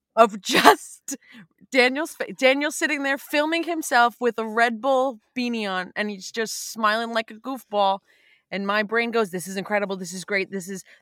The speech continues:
the, I cannot imagine the shares and engagement and saves that this video got," because it was, he's back home. It's so cute to see Daniel Ricciardo, which is why he will be the face to announce Ford joining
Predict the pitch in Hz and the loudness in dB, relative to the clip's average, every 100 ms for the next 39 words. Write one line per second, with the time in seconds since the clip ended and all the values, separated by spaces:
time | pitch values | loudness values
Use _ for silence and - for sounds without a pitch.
0 | _ 202 196 - 202 - 175 214 214 202 | _ 2 2 4 4 4 0 0 2 2
1 | 196 202 196 190 196 - - 202 190 196 | 0 -2 -6 -4 -4 -6 -6 -2 -2 -2
2 | 190 185 185 190 185 196 185 - 190 180 | -6 -6 -4 -6 -4 -8 -8 -8 -6 -6
3 | 175 175 175 - 175 - 277 277 185 156 | -8 -6 -6 -4 -10 -6 -4 -4 -2 -2
4 | 165 - - _ - 247 302 311 - _ | -2 -6 -20 _ -8 -2 0 0 -2 _
5 | 208 190 214 220 214 - _ _ - _ | 0 2 -2 -4 -12 -20 _ _ -20 _
6 | - _ _ - 233 214 262 269 - 277 | -20 _ _ -8 -8 -4 -4 -4 -2 0
7 | 277 254 226 - _ - - 240 - 277 | 2 0 -4 -10 _ -14 -4 -2 0 -2
8 | 269 - 277 - 240 262 247 247 240 240 | -2 -4 -6 -6 -10 -8 -6 -4 -4 -6
9 | 233 277 269 208 170 180 - _ 202 240 | -8 -4 -2 0 -2 -4 -16 _ -2 0
10 | 285 226 202 175 147 165 - _ _ - | -2 -2 2 2 2 -2 -12 _ _ -10
11 | 240 226 262 220 220 170 165 175 - 208 | -6 -4 -6 -6 -6 -6 -8 -12 -10 -6
12 | - 208 208 - 214 196 196 185 147 160 | -2 -2 -2 -6 -10 -4 -2 -2 -2 -4
13 | - - - 214 220 233 202 220 190 180 | -10 -18 -4 0 0 -2 -4 -4 -4 -4
14 | 165 175 | -8 -10